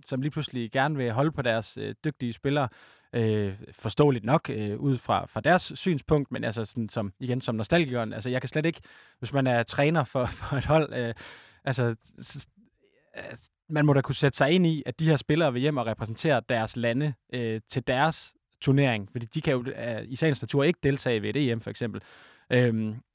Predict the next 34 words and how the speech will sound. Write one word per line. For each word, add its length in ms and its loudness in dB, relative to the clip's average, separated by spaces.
men 140 4
altså, 140 4
der, 120 -2
der 140 -2
kommer 220 2
til 140 0
at 80 4
være 140 4
nogle 160 -2
svar, 400 2
øh, 360 -2
som 180 -4
vi 60 -4
kommer 240 2
til 120 -2
at 100 0
få. 300 0
Øh, 260 0
altså, 200 -6
blandt 160 2
andet 140 2
det 80 2
her 80 4
med, 240 0
med 140 -6
spillerne, 440 2
øh, 340 0
protesterne. 720 0
Øh, 720 -2
altså, 220 -2
jeg 120 -8
tror 220 4
også, 160 2
at, 80 -2